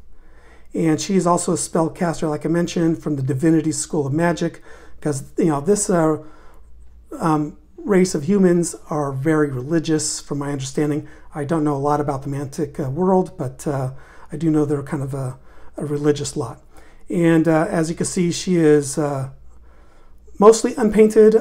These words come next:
I need to get her finished up, but, uh, wanted to use her, uh, for the game here.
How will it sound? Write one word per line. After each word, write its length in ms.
I 80
need 220
to 140
get 260
her 120
finished 440
up, 260
but, 320
uh, 100
wanted 260
to 60
use 240
her, 360
uh, 140
for 160
the 60
game 200
here. 220